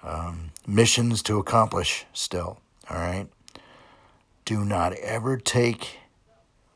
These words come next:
for granted that you're alive. Um,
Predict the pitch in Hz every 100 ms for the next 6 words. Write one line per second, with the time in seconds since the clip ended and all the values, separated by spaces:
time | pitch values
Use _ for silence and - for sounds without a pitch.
0 | _ _ - 107 113 123 110 92 80 87
1 | - 95 90 87 85 85 87 - _ _
2 | - _ - 90 87 85 85 85 90